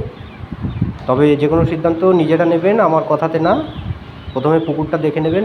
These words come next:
পুকুর সম্বন্ধে খোঁজ খবর নিয়ে তবেই করবেন। আশা করি পুকুরটি খারাপ রেজাল্ট দেবে না।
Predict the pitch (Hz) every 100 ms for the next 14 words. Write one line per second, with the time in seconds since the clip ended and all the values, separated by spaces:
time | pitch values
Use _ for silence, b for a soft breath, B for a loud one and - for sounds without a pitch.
0 | - 143 147 147 147 156 - 143 - 151
1 | 147 139 180 - 131 139 139 131 175 285
2 | - - - - - - - - - -
3 | - - - - - - - - - -
4 | - - - 131 139 165 165 175 170 170
5 | 165 156 160 160 156 - 143 147 143 151
6 | 147 135 139 151